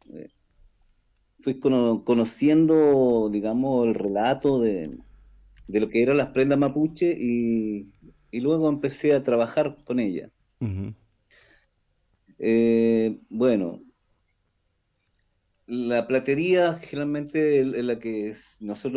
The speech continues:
Speaker 1: logramos apreciar en el cuerpo de la mujer, ¿cierto? Ella connota una fuerza protectora, eh, pasa a ser un puente con su espiritualidad,
Speaker 2: Ujú.
Speaker 1: la espiritualidad universal, que da razón de la, de identidad mapuche. Eso es la relación que,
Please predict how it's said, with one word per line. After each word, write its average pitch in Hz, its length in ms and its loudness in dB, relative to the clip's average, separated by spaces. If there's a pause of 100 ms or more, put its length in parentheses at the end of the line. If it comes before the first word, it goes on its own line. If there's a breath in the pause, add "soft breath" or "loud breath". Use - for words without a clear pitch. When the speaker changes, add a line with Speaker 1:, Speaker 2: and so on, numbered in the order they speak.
Speaker 1:
logramos 131 320 -4
apreciar 139 460 -8
en 131 120 -4
el 120 80 -10
cuerpo 131 320 -6
de 120 60 -6
la 117 60 -4
mujer, 127 360 -6
¿cierto? 143 600 -12 (920)
Ella 127 280 -2
connota 127 680 2
una 123 260 0
fuerza 127 440 -4
protectora, 131 880 -6 (1700)
eh, 98 180 -4
pasa 123 240 -2
a 131 40 -8
ser 139 140 -2
un 127 300 0
puente 143 460 2
con 110 260 -2
su 101 840 -2
espiritualidad, 98 800 -2 (280)
Speaker 2:
Ujú. 98 340 -12 (100)
Speaker 1:
la - 80 -18
espiritualidad 95 480 -8
universal, 101 760 -8
que 107 120 -6
da 113 100 2
razón 127 560 -4
de 117 80 -4
la, 101 360 -6
de 104 240 -8
identidad 104 680 -4
mapuche. 98 680 -12
Eso 120 400 -8
es 110 60 -10
la 107 100 -8
relación 107 540 -12
que, 104 260 -12